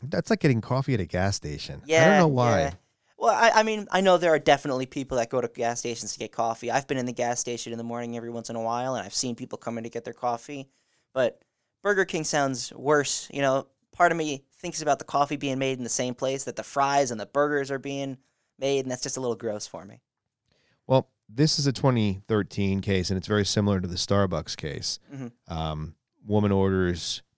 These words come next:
Speaker 1: Burger King's coffee from the drive-thru, and the lid, according to records, the lid fell off. It, we don't know if it popped off. We don't know if it was defective. We don't know if it was the way that the,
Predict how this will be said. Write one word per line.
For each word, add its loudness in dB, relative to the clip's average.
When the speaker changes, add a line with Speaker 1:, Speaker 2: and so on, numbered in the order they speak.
Speaker 1:
Burger 0
King's -2
coffee 2
from -6
the -4
drive-thru, 2
and -2
the 2
lid, 4
according 6
to 8
records, 6
the 4
lid 2
fell 4
off. 4
It, -2
we 2
don't 6
know 4
if 0
it -4
popped 2
off. 4
We 2
don't 0
know 0
if -6
it -8
was -4
defective. 2
We 6
don't 2
know 2
if -2
it -4
was 2
the 2
way 6
that 2
the, 0